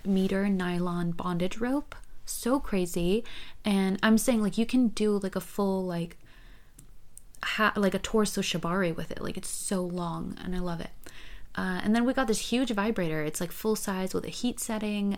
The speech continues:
uh, which I haven't tried yet, but I'm pretty excited about. And some other vibrators, and, um, I've been,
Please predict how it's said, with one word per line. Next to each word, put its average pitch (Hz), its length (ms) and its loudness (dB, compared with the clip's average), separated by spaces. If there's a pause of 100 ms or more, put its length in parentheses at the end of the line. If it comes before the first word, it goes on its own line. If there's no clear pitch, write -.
uh, 180 280 -4
which 190 180 -2
I - 20 -4
haven't 269 280 -2
tried 180 260 -4
yet, 190 200 -4
but 185 120 -6
I'm 175 120 -4
pretty 285 320 -2
excited 180 380 -2
about. 190 320 0 (720)
And 254 300 4
some 254 260 2
other 226 160 2
vibrators, 202 840 2
and, 175 460 0
um, 170 340 -4
I've 202 140 2
been, 214 420 2